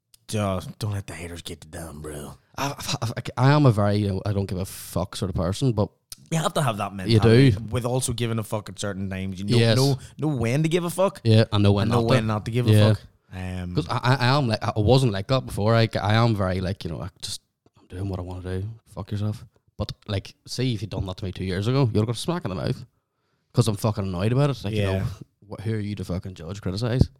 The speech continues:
Speaker 1: Yeah, there's things that have happened in the past that n-, if they'd have happened now, I wouldn't have let it linger so long
Speaker 2: Aye.
Speaker 1: and let
Speaker 2: Yeah,
Speaker 1: it
Speaker 2: yeah.
Speaker 1: affect me.
Speaker 2: Yeah.
Speaker 1: Sort of mentally, and every so
Speaker 2: Mm.
Speaker 1: often, like, "Oh, I'm fucking, that's still really annoying me."
Speaker 2: Mm.
Speaker 1: Now it's the silly things that annoy me, like,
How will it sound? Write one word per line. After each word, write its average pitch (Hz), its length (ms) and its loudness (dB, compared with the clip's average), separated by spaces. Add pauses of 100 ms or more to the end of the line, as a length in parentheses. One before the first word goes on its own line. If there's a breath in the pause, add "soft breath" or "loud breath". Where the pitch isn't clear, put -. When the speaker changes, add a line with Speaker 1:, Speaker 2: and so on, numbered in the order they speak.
(300)
Speaker 1:
Yeah, 123 400 2
there's 107 260 -2
things 139 280 0
that 123 120 2
have 107 140 -2
happened 110 360 -2
in 104 100 -4
the 98 80 -4
past 104 380 -4
that 98 140 -8 (420)
n-, 98 260 -14
if 98 140 -10
they'd 101 140 -4
have 92 100 -6
happened 101 340 -4
now, 95 120 -4
I 101 320 -2
wouldn't 98 240 -6
have 95 80 -6
let 92 160 -6
it - 60 -10
linger 92 340 -8
so 107 160 -10
long 107 320 -4 (120)
Speaker 2:
Aye. 113 380 2
Speaker 1:
and 98 180 -4
let 98 140 2
Speaker 2:
Yeah, 107 80 6
Speaker 1:
it 104 140 8
Speaker 2:
yeah. 101 60 8
Speaker 1:
affect 101 260 2
me. 113 280 -2
Speaker 2:
Yeah. 107 220 6 (240)
Speaker 1:
Sort 104 160 -10
of 98 60 -4
mentally, 98 680 -4
and 90 300 -8
every 92 200 -10
so 104 140 2
Speaker 2:
Mm. 104 80 2
Speaker 1:
often, 95 160 -8
like, 92 120 -16
"Oh, 107 260 -16
I'm 113 120 -16
fucking, - 380 -20 (380 soft breath)
that's 117 120 -8
still 110 240 -2
really 110 240 0
annoying 104 320 -2
me." 117 200 -2 (200)
Speaker 2:
Mm. 117 280 2 (120)
Speaker 1:
Now 117 160 -2
it's 113 220 -2
the 101 140 -10
silly 110 400 -2
things 123 280 -2
that 127 100 0
annoy 123 280 0
me, 120 140 -2
like, 101 240 -4